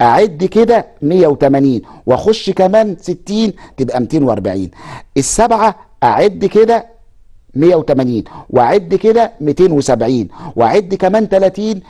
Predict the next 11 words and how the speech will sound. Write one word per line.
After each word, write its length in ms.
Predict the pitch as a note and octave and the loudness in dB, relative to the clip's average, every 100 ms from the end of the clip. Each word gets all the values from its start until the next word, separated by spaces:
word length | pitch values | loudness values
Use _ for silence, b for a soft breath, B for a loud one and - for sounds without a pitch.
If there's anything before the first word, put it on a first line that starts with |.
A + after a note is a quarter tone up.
| B | B
يبقوا 360 | - A#2 A#2+ B2+ | -4 -4 -4 -6
تلتمية. 480 | A#2 G2 F#2 D#2+ D2 - _ - _ _ - _ _ _ - - B B B B B B - | -8 -10 -10 -14 -16 -20 _ -20 _ _ -20 _ _ _ -20 -20 B B B B B B 0
المفروض 760 | A3+ A#3+ A3 - A3 B3 F3 - - | 2 2 0 0 2 2 0 -6 -6
بما 420 | A#2+ G#3 D#3+ E3+ | -2 2 2 2
ان 260 | G3+ D#3+ B2+ | 2 2 2
القوى 680 | A2 G#2 - F3 C3+ G#2+ - - - - _ _ | 2 -2 0 2 2 0 -4 -16 -20 -20 _ _
متزنة 760 | A2 D#3+ - - F#3 F#3 G3+ A#3+ - _ - b b b b - B2+ | 0 0 -2 -2 0 2 0 -2 -8 _ -20 b b b b -8 0
اذا 500 | D3+ E3 G#3+ B3 A#3+ - - | 2 4 2 2 -2 -8 -20
س 200 | - - C3 D#3+ G3+ B3 C#4 C#4+ - _ | -18 -6 -2 0 2 4 4 2 -6 _
بتساوي 480 | G#2+ A2+ - A#2 C#3 | -10 -8 -2 2 2
صفر. 380 | D#3+ G#3 - - | 2 -2 -2 -10